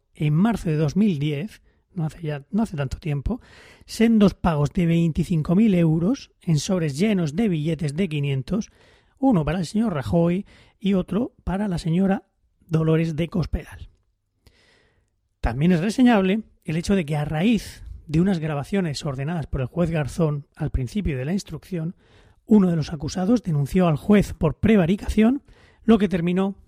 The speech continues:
con la condena a once años de inhabilitación del magistrado en el año dos mil doce,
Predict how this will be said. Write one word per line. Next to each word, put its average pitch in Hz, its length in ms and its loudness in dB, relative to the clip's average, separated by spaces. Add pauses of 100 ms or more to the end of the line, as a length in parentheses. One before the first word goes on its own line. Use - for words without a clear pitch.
con 165 160 -2
la 156 120 0
condena 160 520 2
a 151 220 -2
once 185 380 4
años 170 280 2
de 147 100 -2
inhabilitación 147 600 -2
del 151 140 -2
magistrado 190 560 -2
en 165 60 -2
el 135 100 -4
año 139 220 -4
dos 131 120 -2
mil 139 200 -4
doce, - 280 -6